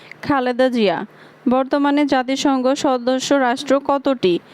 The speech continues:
একশো তিরানব্বইটি। এসএএআরসি এর সদর দপ্তর কোথায়?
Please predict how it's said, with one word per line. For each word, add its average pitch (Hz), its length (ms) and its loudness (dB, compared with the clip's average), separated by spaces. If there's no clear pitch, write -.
একশো 254 360 0
তিরানব্বইটি। 247 840 0
এসএএআরসি 262 1500 0
এর 233 200 2
সদর 254 460 0
দপ্তর 247 460 -2
কোথায়? 202 460 -4